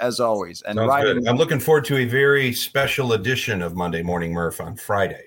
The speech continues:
Speaker 2: So.
Speaker 1: Oh, yeah, yeah. Friday Morning Murph. I didn't even think about that. Two Murphs in one week.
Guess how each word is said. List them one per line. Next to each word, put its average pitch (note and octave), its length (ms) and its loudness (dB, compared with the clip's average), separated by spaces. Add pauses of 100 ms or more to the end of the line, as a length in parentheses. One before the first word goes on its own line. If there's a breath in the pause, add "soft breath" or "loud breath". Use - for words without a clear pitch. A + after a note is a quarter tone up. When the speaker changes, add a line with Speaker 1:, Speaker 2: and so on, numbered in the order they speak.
(160)
Speaker 2:
So. - 180 -20
Speaker 1:
Oh, A3+ 180 2
yeah, G3+ 280 2
yeah. D#3+ 220 2
Friday G#3 340 0
Morning A2+ 280 -2
Murph. F2 260 -6
I A#2 40 -2
didn't D#3+ 140 -4
even A2 140 -4
think - 200 -4
about - 300 -6
that. - 200 -10
Two - 240 0
Murphs F3 380 0
in G2+ 140 -4
one C3 220 -2
week. D#3 300 -4